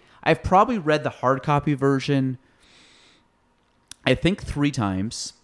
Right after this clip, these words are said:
and I've listened to it a couple times. Jake Gyllenhaal actually does the audiobook version.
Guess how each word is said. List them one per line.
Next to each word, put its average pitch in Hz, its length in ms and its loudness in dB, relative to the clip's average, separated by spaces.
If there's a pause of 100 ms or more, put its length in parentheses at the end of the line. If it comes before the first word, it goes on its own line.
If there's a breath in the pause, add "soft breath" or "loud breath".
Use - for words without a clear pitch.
and 123 140 0
I've 110 180 -2
listened 143 420 -2
to 127 120 -2
it 110 60 0
a 98 40 -6
couple 104 240 -6
times. 165 400 -6
Jake 160 300 0
Gyllenhaal 107 560 0
actually 95 220 -10
does 101 280 -6
the 95 180 -12
audiobook 95 600 -6
version. 90 380 -16